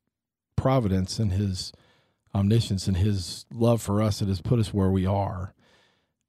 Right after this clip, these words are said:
And for that, we're grateful. But for those who would say, "I wanna try to put off having children," for no other reason than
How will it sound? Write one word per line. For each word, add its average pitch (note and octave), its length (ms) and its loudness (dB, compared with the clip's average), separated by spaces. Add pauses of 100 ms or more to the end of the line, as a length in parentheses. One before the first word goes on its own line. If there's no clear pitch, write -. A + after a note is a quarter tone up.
(140)
And F#2+ 260 2
for - 140 -2
that, G#2 180 2
we're F#2 120 0
grateful. G2 640 -2
But B2+ 360 2 (380)
for - 180 0
those C3 300 4
who C3 140 2
would A2 200 0
say, A#2+ 440 0
"I G#2+ 80 0
wanna G#2 220 0
try B2+ 420 -2
to A#2 80 0
put A#2+ 220 0
off G#2+ 240 0
having G2+ 340 0
children," G2+ 600 -2 (500)
for C#3 160 4
no D3+ 160 8
other B2+ 200 6
reason A2+ 420 6
than G#2 400 2